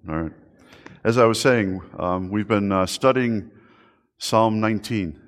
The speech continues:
and, uh, we, we've already had two sermons on it, and this will be a third.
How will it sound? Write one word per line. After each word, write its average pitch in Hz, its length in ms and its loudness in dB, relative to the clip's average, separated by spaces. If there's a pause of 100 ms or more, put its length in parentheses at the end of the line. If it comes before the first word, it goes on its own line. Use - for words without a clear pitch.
(140)
and, 85 340 -6
uh, 82 220 -4 (180)
we, 87 200 -8
we've 82 460 -10 (300)
already 95 300 0
had 92 240 0
two - 140 -8
sermons 113 460 -4
on 101 220 2
it, 101 140 -2
and 85 200 -4
this 87 180 -6
will 101 80 -6
be 95 120 -4
a 87 60 -2
third. 104 500 -2